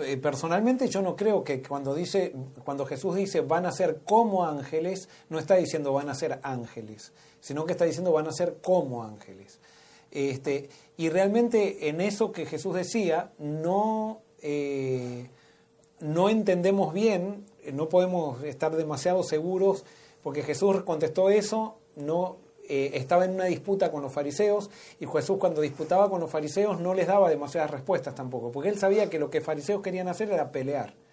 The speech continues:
Entonces, este, bueno, eran saduceos los que estaban haciéndole la, la pregunta, ¿no? Este, entonces,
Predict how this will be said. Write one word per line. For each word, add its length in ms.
Entonces, 600
este, 460
bueno, 240
eran 420
saduceos 560
los 100
que 100
estaban 500
haciéndole 500
la, 260
la 180
pregunta, 420
¿no? 180
Este, 580
entonces, 440